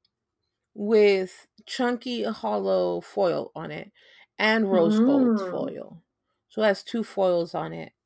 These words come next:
Speaker 1: which is really pretty. Uh, if I s-, here, if I send you a picture, I want you to see the, both the rose gold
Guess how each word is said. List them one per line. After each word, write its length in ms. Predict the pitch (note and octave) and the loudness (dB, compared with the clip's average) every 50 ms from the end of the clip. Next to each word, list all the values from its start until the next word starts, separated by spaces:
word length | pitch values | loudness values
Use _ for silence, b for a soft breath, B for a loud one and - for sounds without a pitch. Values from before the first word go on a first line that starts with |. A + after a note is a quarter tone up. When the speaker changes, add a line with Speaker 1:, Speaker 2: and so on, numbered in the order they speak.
| _ | _
Speaker 1:
which 180 | - F#3 F3+ - | -14 -14 -12 -10
is 140 | F#3 F3+ E3+ | -12 -12 -10
really 400 | F3 F3 G3+ G3+ G3 G3 G3 F#3+ | -8 -4 -2 -2 0 0 -2 -4
pretty. 640 | F#3 - - F3 E3 D#3+ D#3 D3+ D3 D#3+ E3+ D#3+ _ _ _ _ _ _ _ _ _ _ _ _ _ _ _ _ _ _ _ _ _ _ - | -4 -6 -6 -6 -4 -4 -4 -8 -10 -12 -16 -18 _ _ _ _ _ _ _ _ _ _ _ _ _ _ _ _ _ _ _ _ _ _ -14
Uh, 480 | E3 E3 E3+ F3 F#3 F#3 F3 E3 - - - _ _ _ _ _ _ _ _ _ _ _ _ _ _ _ _ _ _ - | -12 -12 -10 -12 -12 -14 -14 -14 -16 -18 -20 _ _ _ _ _ _ _ _ _ _ _ _ _ _ _ _ _ _ -8
if 140 | - F3+ - | -8 -6 -2
I 100 | F#3 F3+ | -2 -2
s-, 180 | F3+ - - _ - G3 F#3 | -2 -4 -10 _ -16 -16 -12
here, 240 | - G#3 F3 E3 E3 | -8 -8 -6 -4 -4
if 220 | E3+ F3 - - | -6 -8 -8 -6
I 100 | F#3 F3+ | -8 -8
send 340 | F3+ - - G3+ G3 G3+ F#3 | -8 -8 -8 -8 -6 -6 -6
you 80 | G3+ F3+ | -6 -8
a 60 | E3+ | -8
picture, 640 | _ - F#3 F3 - - - - E3+ E3+ E3 D#3 - | _ -12 -14 -14 -14 -16 -14 -12 -10 -10 -10 -10 -12
I 40 | F#3+ | -12
want 220 | F#3 F#3 F#3 - - | -12 -12 -12 -14 -12
you 60 | F3 | -12
to 80 | F3 | -12
see 360 | E3+ - - - F3+ F3+ F3 E3+ | -12 -14 -18 -14 -12 -10 -10 -10
the, 320 | D#3+ E3 D#3+ D#3 D#3 - _ _ B B B B B B B B B B B B _ _ _ _ _ _ _ _ _ _ _ _ _ _ _ _ - | -8 -8 -8 -8 -8 -10 _ _ B B B B B B B B B B B B _ _ _ _ _ _ _ _ _ _ _ _ _ _ _ _ -16
both 440 | G#3 F3 F#3 F#3 F#3 F#3 E3 F#3 F3+ | -10 -2 0 0 0 0 -2 -6 -6
the 120 | F#3 F#3 F3 | -4 -4 -2
rose 360 | F3+ F#3+ F#3+ F#3+ G3 F#3+ - | 0 -2 0 0 -2 -4 -6
gold 400 | - - F#3 F#3 F#3 F#3+ F#3 | -6 -4 -2 0 0 -2 -4